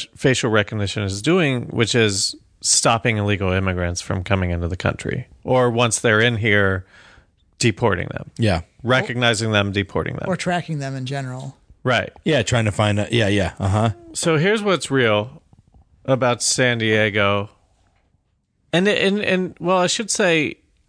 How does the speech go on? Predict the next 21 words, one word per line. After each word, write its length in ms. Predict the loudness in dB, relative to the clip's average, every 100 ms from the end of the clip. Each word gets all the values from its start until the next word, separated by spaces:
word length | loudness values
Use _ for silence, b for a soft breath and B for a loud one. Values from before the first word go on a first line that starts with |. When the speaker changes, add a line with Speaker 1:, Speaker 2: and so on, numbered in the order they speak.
| _ -12
Speaker 1:
<sighs> 640 | -8 -8 -8 -10 -14 -4
this 180 | -2 0
is 100 | -2
a 40 |
California 680 | -2 0 2 0 0 2 2
law. 420 | 4 4 2 0 -4
What's 240 | -2 0 0
our 80 | 0
mayor 440 | 2 2 0 -2
or 200 | -2 2
our 200 | 4 2
governor? 560 | 2 0 0 0 -2 -2
Is 140 | -2
it 100 | -2
Newsom? 560 | 0 0 0 -4 -8 -10 _ _
Speaker 3:
Yeah, 320 | -4 -4 -4
Gavin 320 | -6 -8 -4
Speaker 1:
Gavin 320 | 0 2 2 2
Speaker 3:
Newsom. 420 | 0 0 -2 -2
Speaker 1:
Newsom? 140 | -4
Speaker 3:
Yeah. 140 | -8